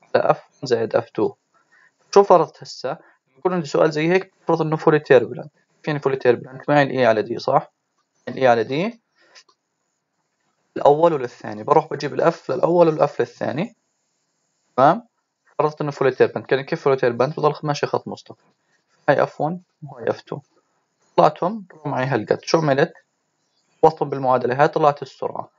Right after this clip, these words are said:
بعدين برجع بعمل مرة ثانية، بفرض، يعني هيو، رجعت فرضت كي سي مرة ثانية، طلعت معي اف وان،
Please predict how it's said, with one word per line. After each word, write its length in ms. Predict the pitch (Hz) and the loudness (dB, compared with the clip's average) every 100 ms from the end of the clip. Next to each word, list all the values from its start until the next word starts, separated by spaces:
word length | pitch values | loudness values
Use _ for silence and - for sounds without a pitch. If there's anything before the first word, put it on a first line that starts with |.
| _ _ - | _ _ -8
بعدين 100 | 156 | -2
برجع 220 | 143 139 | 0 0
بعمل 320 | 135 135 131 135 | 2 2 2 -2
مرة 200 | 131 127 | -2 -2
ثانية، 300 | - 110 101 | -2 -6 -4
بفرض، 500 | 127 - 120 - - _ - _ | -6 -6 -8 -8 -12 _ -20 _
يعني 240 | 120 113 131 | -20 -6 -4
هيو، 240 | 131 98 - _ _ _ _ _ _ - | -2 -6 -12 _ _ _ _ _ _ -10
رجعت 240 | 123 139 139 | 2 4 4
فرضت 300 | 127 120 - | 0 -2 -6
كي 140 | 131 | -6
سي 200 | 123 131 | -6 -4
مرة 220 | 127 120 | -2 -2
ثانية، 360 | 120 110 98 101 | -2 -6 -6 -10
طلعت 200 | - - | -14 -14
معي 320 | - - - | -14 -2 0
اف 200 | 127 - | 0 4
وان، 420 | 127 139 139 - | 2 2 -8 -18